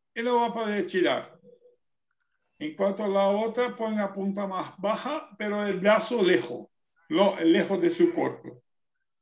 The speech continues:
Entonces, esto es muy importante tener atención a esto para que no pase u-, una,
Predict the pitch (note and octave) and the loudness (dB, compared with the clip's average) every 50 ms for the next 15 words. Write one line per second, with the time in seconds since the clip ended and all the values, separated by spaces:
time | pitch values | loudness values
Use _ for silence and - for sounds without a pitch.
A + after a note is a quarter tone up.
0 | _ _ _ - C#3 D#3 D#3 - - G3 G3 G3 F3+ - - - _ _ _ _ | _ _ _ -6 -6 -6 -6 -6 -4 -4 -4 -2 -4 -6 -12 -20 _ _ _ _
1 | _ _ _ _ _ _ _ _ _ _ _ _ _ _ _ - D3+ E3+ F#3 F#3 | _ _ _ _ _ _ _ _ _ _ _ _ _ _ _ -2 0 0 0 0
2 | - A3 G#3+ G#3 F#3+ F#3 G3 F3 - - - - - F#3+ F#3+ G3+ A3 A3+ G3+ - | 0 2 2 4 4 4 4 2 0 -2 -6 -12 -8 -2 0 2 2 2 0 -2
3 | G#3+ G#3 F3 - - G#3+ A3 A#3 G#3 - A#3+ A3+ A#3 - G#3 G3+ G3 G#3 G#3+ G#3 | -2 -2 -2 -2 0 0 0 0 0 0 -2 -2 0 0 0 0 2 2 2 2
4 | G#3 G3 F#3+ - F3+ F#3 F3 E3+ - - G3+ G#3 G3+ G3 F#3 E3+ D#3+ D#3+ F3+ G3 | 2 0 0 -2 -2 -4 -4 -4 -2 0 0 2 2 2 2 2 4 4 4 2
5 | F#3+ - - B3 C4+ B3+ - - _ _ _ _ _ _ _ - F#3+ G3+ G3+ G3+ | 0 0 0 -2 -2 -2 -6 -18 _ _ _ _ _ _ _ 0 2 2 2 2
6 | - G#3+ G#3 G#3 A3 B3 B3 B3 - - - A3 A3 A#3+ A#3+ G#3+ - - C#4+ D4 | 2 2 2 4 4 2 2 0 -4 -4 -2 0 2 2 2 0 -4 -4 -2 0
7 | D4+ E4 E4 D#4 - - _ _ _ _ _ _ _ _ _ _ _ _ - G#3 | 2 2 0 -2 -4 -10 _ _ _ _ _ _ _ _ _ _ _ _ -4 -2
8 | G3+ G#3 G#3 A3 G#3 G#3 G#3+ G#3 G3+ G3 G3 G3 G3 - - | -2 -2 -2 -2 0 0 2 2 2 4 4 2 2 -2 -8